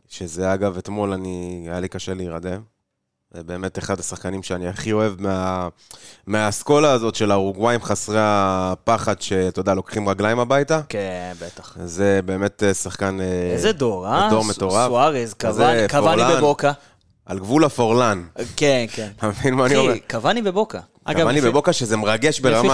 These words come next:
Speaker 3: חוקי
Speaker 1: אחרת.
Speaker 3: הפורמט, אם אתה אומר, אה, פורלן, אתה חייב להגיד מונדיאל אלפיים ועשר, והז'בולני הם, אה,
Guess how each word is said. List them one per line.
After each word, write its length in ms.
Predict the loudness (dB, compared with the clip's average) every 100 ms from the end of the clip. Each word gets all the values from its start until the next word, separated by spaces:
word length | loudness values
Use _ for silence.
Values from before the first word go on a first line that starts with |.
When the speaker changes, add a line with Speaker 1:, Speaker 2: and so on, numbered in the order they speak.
| 4
Speaker 3:
חוקי 120 | 2
Speaker 1:
אחרת. 120 | 2
Speaker 3:
הפורמט, 460 | 0 0 0 0 -2
אם 120 | -4
אתה 160 | -4
אומר, 300 | -4 -2 -4 -2
אה, 300 | -2 -4 -6
פורלן, 380 | -4 -2 -2
אתה 80 | -4
חייב 220 | -6 -6
להגיד 180 | -4 -6
מונדיאל 320 | -6 -2 -2
אלפיים 300 | -2 -2 -4 -2
ועשר, 380 | -2 0 -2 -2
והז'בולני 640 | -4 -6 -4 -2 0 -2
הם, 100 |
אה, 60 | -4